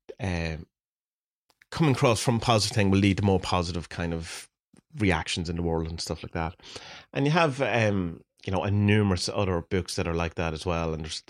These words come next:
different ideas. One of the other ones that kinda I read around that time was You Can Heal Your Life by Louise Hay, and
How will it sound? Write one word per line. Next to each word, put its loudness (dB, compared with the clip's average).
different -6
ideas. -2
One 2
of 2
the 2
other 4
ones 0
that -4
kinda -2
I -2
read 2
around 2
that -2
time 0
was -4
You 4
Can -2
Heal 0
Your 2
Life 0
by -2
Louise 2
Hay, 4
and 2